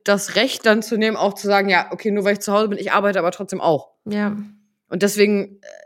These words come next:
Speaker 1: äh, muss ich nicht immer verfügbar sein zum Telefonieren oder
Speaker 2: Ja.
Speaker 1: so. Und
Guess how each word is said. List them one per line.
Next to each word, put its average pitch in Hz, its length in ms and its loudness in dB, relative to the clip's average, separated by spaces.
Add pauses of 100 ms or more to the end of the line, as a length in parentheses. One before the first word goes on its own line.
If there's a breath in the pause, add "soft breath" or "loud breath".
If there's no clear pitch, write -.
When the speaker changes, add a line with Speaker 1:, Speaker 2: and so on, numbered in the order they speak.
(200)
Speaker 1:
äh, - 60 -12
muss 226 280 0
ich 180 140 -2
nicht 240 280 -2
immer 196 280 2
verfügbar 202 520 2
sein 185 280 0
zum 185 240 -6
Telefonieren 190 680 -2
oder - 160 -4
Speaker 2:
Ja. 220 100 -2
Speaker 1:
so. 139 80 -6
Und 139 240 -8